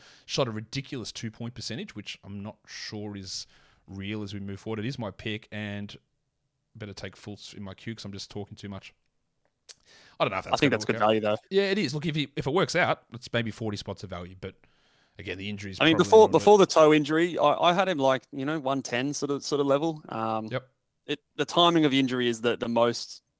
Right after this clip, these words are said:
Speaker 2: annoying thing because it was a bit of a position battle-ish kind of a thing, but he should get back before,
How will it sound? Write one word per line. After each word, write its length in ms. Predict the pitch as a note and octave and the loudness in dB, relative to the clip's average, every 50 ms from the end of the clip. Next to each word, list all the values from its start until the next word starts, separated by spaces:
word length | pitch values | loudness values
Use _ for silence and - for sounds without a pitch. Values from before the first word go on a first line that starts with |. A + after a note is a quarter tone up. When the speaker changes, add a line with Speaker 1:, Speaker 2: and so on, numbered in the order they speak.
| _ _ | _ _
Speaker 2:
annoying 380 | C3 A#2+ A#2+ A#2+ A#2+ A#2 A#2+ A#2+ | -4 -2 0 2 2 0 0 0
thing 280 | - B2 B2 D3 E3 | 0 0 2 2 0
because 320 | C3+ B2 - - A#2+ A2 A#2+ | 0 -2 -2 -2 0 0 0
it 80 | A2+ | 0
was 200 | - A#2+ A#2 A2 | 2 2 2 2
a 40 | A2+ | 0
bit 80 | A2 A#2 | -2 -4
of 100 | G#2+ A#2 | -4 -4
a 40 | G#2+ | -6
position 540 | - A2 G#2 A2+ A2 - - A#2+ A#2 A2+ A2 | -6 -6 -4 -4 -4 -2 -2 -2 -2 0 2
battle-ish 640 | A2+ A2+ A#2 A#2 A#2 A2+ A#2 A#2 A#2 A2+ A2+ - - | 4 4 4 4 4 2 2 2 0 0 -2 -4 -4
kind 200 | - A#2 A#2 A#2 | -2 -2 -2 0
of 60 | A2+ | 0
a 80 | A#2+ A2+ | -2 0
thing, 300 | - A#2+ B2+ C#3+ D#3 C#3 | 0 0 2 2 2 4
but 240 | - B2+ A#2+ - - | 6 6 6 4 2
he 100 | C#3+ D3+ | -2 -2
should 200 | D3+ - G#3+ F#3 | -2 -2 -2 2
get 160 | - C#3+ A#2+ - | 2 2 4 4
back 180 | A2 A#2 B2+ | 4 2 2
before, 380 | - A2 - A#2 A2 A2 G#2+ | 0 -4 -4 -2 -2 -2 -2